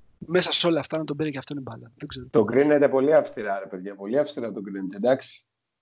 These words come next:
Speaker 2: Λες και το μόνο στραβό ήταν ο Baldwin φέτος. Τέλος
Speaker 1: Ξέρει-,
Speaker 2: πάντων, μην
Speaker 1: όχι, όχι,
Speaker 2: πούμε.
Speaker 1: ε, Γιώργο, έχεις δίκιο, ρε, δεν ήτανε. Απλά λέω ότι ήρθε για να αντικαταστήσει το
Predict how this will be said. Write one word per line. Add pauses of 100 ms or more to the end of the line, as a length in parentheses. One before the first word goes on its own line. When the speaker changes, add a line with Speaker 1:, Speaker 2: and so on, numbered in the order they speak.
(520)
Speaker 2:
Λες
και
το
μόνο
στραβό
ήταν
ο
Baldwin
φέτος.
Τέλος
Speaker 1:
Ξέρει-,
Speaker 2:
πάντων,
μην
Speaker 1:
όχι,
όχι,
Speaker 2:
πούμε.
Speaker 1:
ε,
Γιώργο,
έχεις
δίκιο,
ρε,
δεν
ήτανε. (200)
Απλά
λέω (340)
ότι (360)
ήρθε (260)
για
να (300)
αντικαταστήσει
το